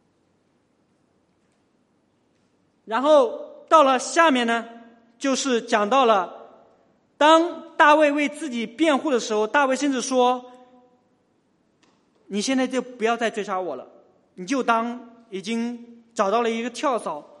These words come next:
或者是猎取一只鹧鸪，已经死掉了，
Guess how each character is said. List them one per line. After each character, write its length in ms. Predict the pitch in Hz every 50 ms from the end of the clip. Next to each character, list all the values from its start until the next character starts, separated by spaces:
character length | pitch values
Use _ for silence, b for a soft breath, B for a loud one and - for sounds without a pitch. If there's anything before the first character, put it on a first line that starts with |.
| b b b b -
或 80 | 254 240
者 80 | 233
是 240 | 220 240 247 247 220
猎 220 | 214 240 262 233
取 180 | 214 240 - 208
一 100 | 214 214
只 240 | - - 214 220 214
鹧 320 | 214 - - 185 180 190
鸪， 280 | 185 190 214 208 214 214 b b b b b
已 100 | - 180
经 160 | 156 226 233
死 240 | - - - - 170
掉 240 | 156 175 190 190 175
了， 120 | 143 -